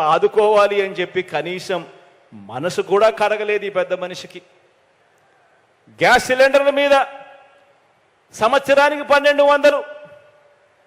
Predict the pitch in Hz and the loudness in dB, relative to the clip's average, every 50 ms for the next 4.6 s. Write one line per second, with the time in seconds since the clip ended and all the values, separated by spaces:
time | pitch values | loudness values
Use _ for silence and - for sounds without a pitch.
0 | _ _ _ _ - - 240 269 285 285 277 262 262 - 269 277 294 302 294 302 | _ _ _ _ -2 0 2 2 2 2 0 0 -2 0 2 2 2 2 2 0
1 | 294 294 285 294 294 285 294 277 277 285 302 311 311 320 311 311 302 294 294 277 | 0 0 -2 0 0 0 0 2 2 2 2 2 2 4 4 4 4 4 2 2
2 | 277 269 254 262 254 240 - - - - - - _ _ _ _ _ _ _ _ | 2 0 -2 -2 -4 -4 -4 -10 -16 -20 -20 -20 _ _ _ _ _ _ _ _
3 | _ _ _ _ _ _ _ _ _ _ _ _ _ _ _ _ _ _ _ - | _ _ _ _ _ _ _ _ _ _ _ _ _ _ _ _ _ _ _ -2
4 | 254 277 320 302 302 277 269 285 294 302 320 320 | 0 0 0 0 0 0 0 0 0 -2 -4 -4